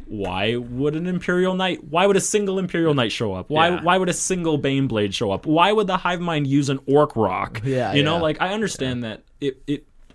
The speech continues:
Speaker 1: I think this guy is trying to show that the Hive Mind is be, like, using, it's like the whole, everyone else is playing checkers, but this person's playing chess.
Speaker 2: Yeah.
Speaker 3: Sure,
Speaker 1: You know,
Speaker 3: sure.
Speaker 1: like, maybe the hive mind is showing how crazy smart it is by using all these other things.
Speaker 2: Yeah.
Speaker 1: But I
Speaker 2: Pulling
Speaker 1: just
Speaker 2: the strings.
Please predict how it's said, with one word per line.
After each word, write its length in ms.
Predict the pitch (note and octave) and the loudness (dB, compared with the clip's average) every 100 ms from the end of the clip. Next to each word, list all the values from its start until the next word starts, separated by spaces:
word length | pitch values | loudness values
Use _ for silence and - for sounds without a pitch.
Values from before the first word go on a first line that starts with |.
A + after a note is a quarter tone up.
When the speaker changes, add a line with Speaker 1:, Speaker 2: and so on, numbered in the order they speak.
| _ | _
Speaker 1:
I 80 | A#2+ | -4
think 160 | G#3 | -2
this 140 | - - | -2 0
guy 100 | A#2 | -2
is 100 | G#2+ | -2
trying 160 | - A2 | -4 -4
to 60 | |
show 280 | - A#2 G#2+ | -4 -2 -2
that 160 | G2 G2 | -2 -4
the 80 | |
Hive 220 | G2 G2+ G#2 | -4 -6 -6
Mind 260 | G2 F#2+ | -8 -8
is 220 | G2 G2+ - - - - _ _ _ _ - - | -10 -10 -16 -20 -20 -20 _ _ _ _ -10 -4
be, 240 | B2 A#2+ A#2 | -4 -4 -4
like, 180 | G#2 F#2+ | -4 -2
using, 640 | A#2+ C3 A#2 A#2 A2 F#2+ - _ _ _ | 2 2 2 -2 -4 -6 -12 _ _ _
it's 160 | E3 - | -2 2
like 160 | D3 | 2
the 100 | C3 | 2
whole, 400 | A#2+ C3 B2 - _ | 2 2 2 -2 _
everyone 280 | D3 C3+ C3 | 0 2 2
else 120 | A#2+ | 0
is 60 | B2 | -2
playing 220 | B2 A2 | -4 -6
checkers, 420 | - A#2 F#2+ F#2 | -4 -6 -6 -8
but 160 | - F#2+ | -8 -6
this 140 | A2+ | -4
person's 320 | - G2+ G#2 F2+ | -4 -6 -6 -6
playing 260 | G#2+ F#2 | -6 -4
chess. 480 | - - - - - | -6 -6 -6 -8 -2
Speaker 2:
Yeah. 200 | B2 D2 | 0 0
Speaker 3:
Sure, 200 | - A#2 A2+ | -4 -6 -4
Speaker 1:
You 60 | |
know, 100 | G#2+ | -2
Speaker 3:
sure. 60 | A#2+ | 0
Speaker 1:
like, 160 | A2+ | 0
maybe 200 | C3 D3+ | 0 2
the 100 | D3+ | 2
hive 220 | C3 B2 B2 | 2 2 0
mind 220 | A#2 A2 | -4 -4
is 60 | |
showing 340 | - A#2 G#2+ G2+ | -6 -4 -4 -6
how 220 | G#2+ G2 | -6 -8
crazy 440 | - - A2+ G2 | -8 -6 -6 -6
smart 380 | G#2 A2+ G2+ G2+ | -8 -6 -4 -4
it 100 | G2 | -4
is 140 | G2+ F2+ | -6 -6
by 100 | F#2 | -8
using 320 | G2+ F#2 F#2+ | -6 -6 -8
all 120 | F#2+ | -8
these 120 | G2 | -8
other 160 | - - | -10 -12
things. 560 | - D3 C#3+ C3 C3 - - | -8 -4 0 0 -2 -6 -10
Speaker 2:
Yeah. 380 | D#3+ G#2+ F#2 A#2 - - | -2 0 0 -4 -14 -8
Speaker 1:
But 60 | B2 | 0
I 40 | |
Speaker 2:
Pulling 140 | F#3+ E3 | 2 2
Speaker 1:
just 80 | |
Speaker 2:
the 80 | C3 | -2
strings. 460 | - A#2+ A#2 B2+ B2+ | -4 -4 -4 -6 -8